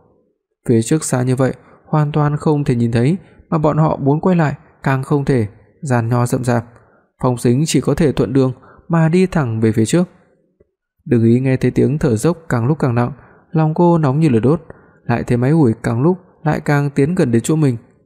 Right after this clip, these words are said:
Đừng Ý hạ giọng. "Phong Sính, xem chừng anh không thể chạy được nữa,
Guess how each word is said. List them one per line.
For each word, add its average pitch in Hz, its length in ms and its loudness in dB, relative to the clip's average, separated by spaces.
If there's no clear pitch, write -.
Đừng 120 200 2
Ý 117 160 4
hạ 143 160 2
giọng. 127 200 0
"Phong 127 160 0
Sính, 139 340 0
xem 180 200 0
chừng 151 340 0
anh 139 200 -2
không 139 280 0
thể 127 140 0
chạy 123 140 0
được 123 140 0
nữa, 156 240 2